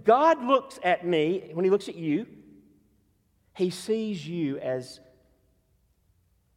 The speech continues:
as if you are as righteous as Jesus, because in his estimation and in his economy and before the bar of holy God, you are righteous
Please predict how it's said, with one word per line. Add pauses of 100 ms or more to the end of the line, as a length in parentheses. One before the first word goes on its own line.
(240)
as
if
you
are
as
righteous
as
Jesus,
because
in
his
estimation (280)
and
in
his
economy
and
before
the
bar (240)
of
holy
God,
you
are (760)
righteous